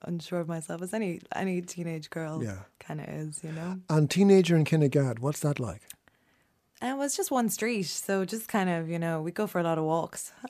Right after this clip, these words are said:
Speaker 1: and sit in a lot of walls, and yeah, that was, like, the extent of it. Go to
Speaker 2: There's a
Speaker 1: someone's
Speaker 2: great,
Speaker 1: house.
Speaker 2: a great account in your book there of,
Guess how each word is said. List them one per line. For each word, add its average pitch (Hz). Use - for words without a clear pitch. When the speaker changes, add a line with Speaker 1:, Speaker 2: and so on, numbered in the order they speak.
Speaker 1:
and 151
sit -
in 170
a 151
lot 151
of 151
walls, 147
and 147
yeah, 175
that 151
was, 156
like, 151
the 156
extent 151
of 139
it. -
Go -
to 156
Speaker 2:
There's 131
a 139
Speaker 1:
someone's 170
Speaker 2:
great, 165
Speaker 1:
house. 156
Speaker 2:
a 156
great 156
account 151
in 127
your 120
book 131
there 113
of, 104